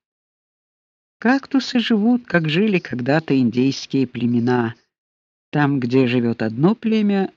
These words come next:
другому нет места. Они не смешиваются.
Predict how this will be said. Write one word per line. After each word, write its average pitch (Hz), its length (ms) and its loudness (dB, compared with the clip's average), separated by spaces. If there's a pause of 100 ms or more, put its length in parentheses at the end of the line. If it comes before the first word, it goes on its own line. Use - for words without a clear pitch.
другому 131 840 -2
нет 123 420 0
места. - 540 -6 (340)
Они 143 420 0
не 151 140 -2
смешиваются. - 840 -6